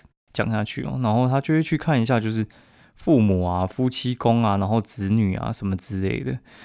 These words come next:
他说我对子女可能非常非常严格，然后我老婆对子女可能就是，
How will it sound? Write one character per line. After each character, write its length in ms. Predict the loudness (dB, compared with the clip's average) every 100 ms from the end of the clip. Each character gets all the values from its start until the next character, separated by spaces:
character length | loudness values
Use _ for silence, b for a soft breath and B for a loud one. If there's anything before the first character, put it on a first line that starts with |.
| B
他 120 | 0
说 80 | 2
我 100 | 2
对 160 | 2 0
子 200 | 0 -2
女 280 | 0 -2 -6
可 140 | -6
能 180 | -6 -4
非 140 | -2
常 100 | 0
非 120 | 0
常 120 | -2 -2
严 200 | -4 -6
格， 140 | -4
然 100 | -2
后 140 | -2
我 60 | -2
老 140 | -4
婆 160 | -6 -8
对 180 | -4 -4
子 220 | -6 -6
女 140 | -4 -4
可 140 | -4
能 100 | -2
就 140 | 0
是， 200 | 2 2